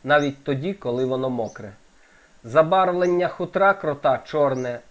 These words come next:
до живота дещо світліше. Хутро росте прямо, без нахилу, що дозволяє кроту легко і швидко пересуватися в нірках як вперед,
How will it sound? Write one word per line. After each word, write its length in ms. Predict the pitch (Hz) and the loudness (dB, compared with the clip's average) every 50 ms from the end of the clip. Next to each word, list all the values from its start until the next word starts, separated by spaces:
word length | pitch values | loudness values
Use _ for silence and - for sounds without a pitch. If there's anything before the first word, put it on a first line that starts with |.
| - _ - | -20 _ -18
до 320 | - 139 123 123 147 139 | -14 -10 -8 -4 -4 -4
живота 540 | 123 139 147 139 151 147 147 - 180 190 175 | -2 -2 -4 -2 -4 -6 -4 -2 -2 -2 -2
дещо 500 | 143 117 135 156 151 - - - 156 139 | -4 -4 -2 -4 -4 -4 -8 -14 -14 -14
світліше. 680 | - - 143 139 139 135 123 113 110 104 - - 110 101 - _ _ _ _ _ _ - - _ _ _ _ - | -12 -12 -12 -12 -10 -8 -8 -8 -8 -10 -12 -14 -18 -18 -20 _ _ _ _ _ _ -20 -20 _ _ _ _ -12
Хутро 440 | - - 180 180 - 196 214 226 214 | -8 -6 -6 -4 -2 0 0 2 2
росте 380 | 185 156 - - - 175 185 | 0 -2 -4 -4 -6 -6 -6
прямо, 600 | 180 - - 127 127 131 123 117 117 110 107 107 - _ _ - | -6 -6 -6 -2 0 0 0 0 -2 -6 -8 -12 -16 _ _ -18
без 320 | - 120 131 156 147 139 | -10 -6 -4 -4 -4 -2
нахилу, 580 | 135 143 131 117 110 - - 110 107 104 98 95 - - - | 0 0 0 0 -2 -6 -10 -12 -12 -14 -16 -16 -18 -14 -8
що 100 | 156 143 | -8 -6
дозволяє 640 | 135 147 135 127 147 156 160 165 175 170 160 156 143 | -6 -6 -8 -6 -4 -4 -2 -2 -2 -2 -2 -4 -6
кроту 520 | 147 - 151 147 147 - 175 165 151 147 - - - - - - - | -6 -8 -10 -10 -8 -6 -6 -6 -6 -6 -10 -16 -20 -20 -20 -18 -10
легко 480 | 135 143 165 175 165 - - - 147 139 | -4 0 2 2 2 0 -2 -4 -4 -4
і 80 | 135 131 | -4 -4
швидко 540 | - - 151 170 190 175 180 - - 123 | -6 -6 -2 -2 -2 -2 -2 -6 -12 -12
пересуватися 920 | - - 139 135 139 139 - - 143 139 160 175 170 - 180 - - 175 160 | -8 -6 -6 -6 -6 -6 -8 -6 -2 -2 -2 -2 -2 -6 -8 -10 -6 -4 -4
в 80 | 156 147 | -2 -2
нірках 580 | 139 135 139 135 127 120 - 135 120 - - _ _ _ _ _ - - - | 0 0 0 0 -2 -4 -6 -8 -8 -8 -10 _ _ _ _ _ -20 -16 -6
як 300 | 123 156 190 190 - - | -2 0 0 0 0 -6
вперед, 520 | - - - 170 165 165 170 165 160 | -10 -4 -2 0 2 2 2 0 -2